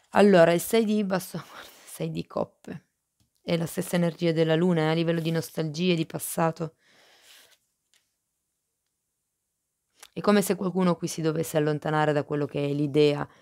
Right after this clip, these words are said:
ehm, la favola, se vogliamo, di quello che è il principe azzurro, ok? Perché quindi io vedo che qua c'è un cavaliere di coppe, un cavaliere di,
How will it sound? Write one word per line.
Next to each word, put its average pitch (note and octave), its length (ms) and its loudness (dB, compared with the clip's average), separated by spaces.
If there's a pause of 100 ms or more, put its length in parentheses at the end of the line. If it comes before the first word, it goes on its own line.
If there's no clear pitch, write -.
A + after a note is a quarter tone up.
(360)
ehm, D3+ 760 0
la D#3 160 8
favola, C#3 640 4
se C#3+ 200 -8
vogliamo, D3 540 -2
di C#3+ 120 -6
quello C#3+ 260 -6
che C#3+ 220 -2
è D3 160 -2
il D3 300 2
principe C#3+ 480 -6
azzurro, B2+ 720 -8
ok? C3+ 320 -2 (460)
Perché C#3 240 -10
quindi D3+ 640 4 (260)
io E3 200 6
vedo D3+ 220 4
che D3+ 80 -6
qua D3 180 -4
c'è D3 180 -4
un D3 120 -2
cavaliere D3+ 420 0
di E3 80 0
coppe, D#3 280 0
un D3 60 -4
cavaliere C#3+ 560 0
di, D3 220 -6